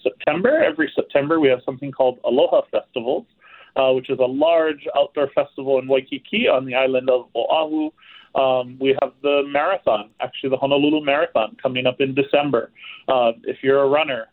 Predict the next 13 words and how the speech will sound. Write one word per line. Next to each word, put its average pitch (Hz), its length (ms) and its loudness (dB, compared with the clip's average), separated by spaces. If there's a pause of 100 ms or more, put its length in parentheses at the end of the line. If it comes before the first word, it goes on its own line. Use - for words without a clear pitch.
uh, 123 200 -4
is 123 140 -4
a 131 60 -4
great 135 480 -2
marathon 123 580 0
to 139 80 -10
participate 127 640 -2
in 120 120 -2
December. 123 460 0
I - 240 -6
think 139 200 -6
it's - 180 -10
the - 80 0